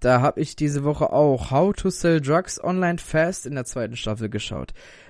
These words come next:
Eine deutsche Netflix-Serie und ist sehr kurzweilig, hat,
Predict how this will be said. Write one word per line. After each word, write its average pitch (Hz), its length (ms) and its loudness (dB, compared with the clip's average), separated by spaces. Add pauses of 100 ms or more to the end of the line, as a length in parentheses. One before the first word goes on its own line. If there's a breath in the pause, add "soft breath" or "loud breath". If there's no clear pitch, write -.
(100)
Eine 127 160 0
deutsche 151 320 2
Netflix-Serie 139 920 -2 (440)
und 139 640 -2
ist 165 160 -2
sehr 190 140 0
kurzweilig, 151 760 0
hat, 131 260 -6